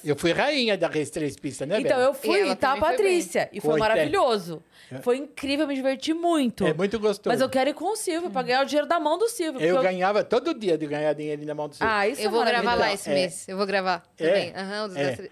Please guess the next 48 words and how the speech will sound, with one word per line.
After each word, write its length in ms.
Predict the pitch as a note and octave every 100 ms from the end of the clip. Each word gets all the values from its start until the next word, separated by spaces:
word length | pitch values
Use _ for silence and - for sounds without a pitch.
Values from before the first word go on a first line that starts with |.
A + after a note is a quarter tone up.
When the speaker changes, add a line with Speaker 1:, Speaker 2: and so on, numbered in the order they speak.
| -
Speaker 3:
o 40 |
da 140 | F#3 F3+
Três 260 | - F#3
Pistas. 200 | - D3
Speaker 1:
É, 340 | D3 D3 C#3+ D3+
é, 540 | D3+ C#3+ C#3 C#3 C3+ C3+
mas 240 | C#3 D#3+
ele 160 | E3+ F#3+
faz 260 | G3 E3+ -
falta 360 | B2 B2 B2
muito. 340 | A#2 A#2 G#2 C3
Mas... 240 | C3 - -
e 160 | F3+ F3
o 20 |
povo 300 | C#3+ F#3+ F#3
sente 360 | F#3+ G#3 G3 -
falta 320 | D3 C#3 C#3
dele. 220 | B2 A2+ -
Speaker 2:
Muito. 460 | G3+ G#3+ G#3+ - _ _ _ _
Speaker 1:
E 120 | E3
o 60 | E3+
Silvio 260 | A3 G3+
tem 100 | G#3+
uma 180 | F#3 D#3+
coisa 320 | - F#3 D#3+
que 120 | D3+
é 40 | D#3+
Speaker 2:
Ele 40 |
quer 20 |
Speaker 1:
maravilhosa. 500 | D#3 E3 F#3 F#3+ G3+
Speaker 2:
voltar? 560 | F#3+ G3 C3 A3+ F#3 E3
Você 100 | -
acha 120 | A#3+ -
que 80 |
ele 100 | F3+
volta? 540 | F3 A3+ E3+ - F#3 F#3 _ _ _ _ - -
Speaker 1:
Eu 100 | E4
não 140 | F4
sei, 340 | D#4+ - E4 D#4
porque 180 | D4+
eu 60 | C#4+
não 100 | D4
sei 220 | - D4+
como 180 | D4 B3
que 140 | -
tá 160 | F#3+ E3+
lá 180 | D#3+ D3+
em, 200 | D3